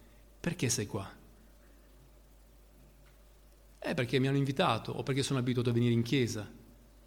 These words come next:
Quello che tu fai è funzionale a qualcosa.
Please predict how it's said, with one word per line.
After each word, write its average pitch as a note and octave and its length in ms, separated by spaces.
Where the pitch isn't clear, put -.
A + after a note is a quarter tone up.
Quello D#3 180
che D3+ 140
tu E3 80
fai D#3+ 240
è C3+ 60
funzionale C3 680
a G#2+ 60
qualcosa. G#2+ 600